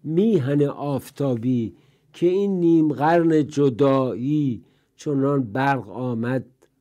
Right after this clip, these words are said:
چنان خواب از چشمهایم گذر کرد.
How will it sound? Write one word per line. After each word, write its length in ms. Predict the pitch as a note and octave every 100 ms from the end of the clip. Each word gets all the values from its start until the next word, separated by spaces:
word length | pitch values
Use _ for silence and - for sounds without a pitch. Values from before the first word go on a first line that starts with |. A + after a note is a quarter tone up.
| _ _ _ _
چنان 460 | _ - A#2 A#2 A#2
خواب 760 | G#2+ - - A#2 C3+ B2 G#2+ _ _ _ _ _ _
از 280 | - A#2+ -
چشمهایم 1040 | - B2+ B2 A2+ - - B2+ C3 A#2+ A#2 G2
گذر 460 | G#2+ F#2+ G#2+ G2+
کرد. 380 | F#2 - - _